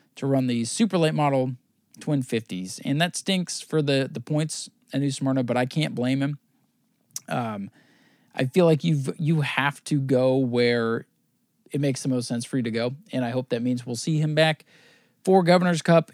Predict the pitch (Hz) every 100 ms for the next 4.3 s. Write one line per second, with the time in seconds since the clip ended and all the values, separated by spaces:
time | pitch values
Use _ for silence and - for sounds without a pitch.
0 | - 139 139 139 131 143 131 123 120 -
1 | 135 139 143 131 120 127 107 104 110 95
2 | 98 101 98 92 92 - 226 - _ _
3 | - 156 - 120 147 135 117 143 180 185
4 | 147 143